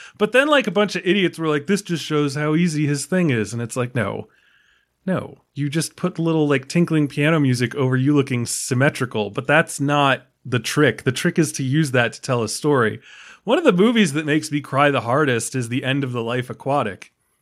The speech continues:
which is insane 'cause that movie is, like, so much artifice. Like, none of the animals are real except for the three-legged dog. Um,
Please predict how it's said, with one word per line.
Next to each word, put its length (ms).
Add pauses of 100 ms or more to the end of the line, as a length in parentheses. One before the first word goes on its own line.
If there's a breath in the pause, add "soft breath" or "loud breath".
(800)
which 240
is 160
insane 760
'cause 180
that 180
movie 300
is, 160
like, 180
so 540
much 240
artifice. 640
Like, 220
none 240
of 140
the 180
animals 460
are 60
real 340
except 320
for 60
the 80
three-legged 480
dog. 340 (520 soft breath)
Um, 520